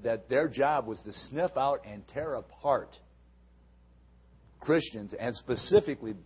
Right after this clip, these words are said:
what the people who would, we today would call Baptists. And, um,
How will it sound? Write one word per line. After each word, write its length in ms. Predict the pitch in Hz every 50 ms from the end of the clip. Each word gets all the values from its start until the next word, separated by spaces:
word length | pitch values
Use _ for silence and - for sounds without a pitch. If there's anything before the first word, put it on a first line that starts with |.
| - - - - - -
what 400 | 98 117 120 120 - - - - - 117
the 80 | 110
people 320 | - - 127 117 101 127 117
who 120 | 123 120 113
would, 160 | 107 104 92
we 120 | 104 120 123
today 280 | 120 120 110 110 107
would 160 | 107 104 101 -
call 220 | - 104 104 101
Baptists. 580 | 87 95 107 117 131 139 - - 80 - - - _ _ - - - - - - - -
And, 420 | - 113 120 117 113 110 107 98 - - - - - - - - - - - - - -
um, 400 | 101 98 95 95 95 95 87